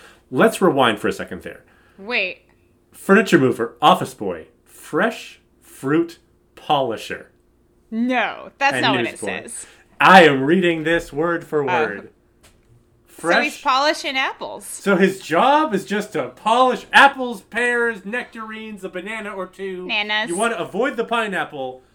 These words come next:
Speaker 1: Uh,
Speaker 2: You wanna avoid
Speaker 1: Al
Speaker 2: the
Speaker 1: Pacino.
Speaker 2: banana if you wanna stay in show business.
Speaker 1: <laughs>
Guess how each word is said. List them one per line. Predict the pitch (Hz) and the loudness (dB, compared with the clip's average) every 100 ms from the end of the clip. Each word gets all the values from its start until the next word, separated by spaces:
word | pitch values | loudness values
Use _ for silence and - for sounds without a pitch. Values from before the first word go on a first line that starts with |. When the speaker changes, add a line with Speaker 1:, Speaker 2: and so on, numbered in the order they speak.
| _ _ _ | _ _ _
Speaker 1:
Uh, | 156 156 143 139 123 - - _ | -6 -4 -2 -4 -6 -10 -14 _
Speaker 2:
You | 294 339 | -10 -8
wanna | 466 508 466 370 | -6 -4 -2 -2
avoid | 262 247 240 | -4 0 0
Speaker 1:
Al | |
Speaker 2:
the | 339 | 0
Speaker 1:
Pacino. | 269 185 175 180 175 | -4 -4 -2 -2 0
Speaker 2:
banana | 165 147 - | -2 -4 -6
if | 196 | -6
you | 233 220 | -6 -4
wanna | 214 208 202 | -2 -2 -4
stay | - 190 160 | -4 -4 -4
in | 180 | -6
show | - 160 131 | -10 -10 2
business. | 208 - - - - | 4 6 6 4 4
Speaker 1:
<laughs> | 370 | 0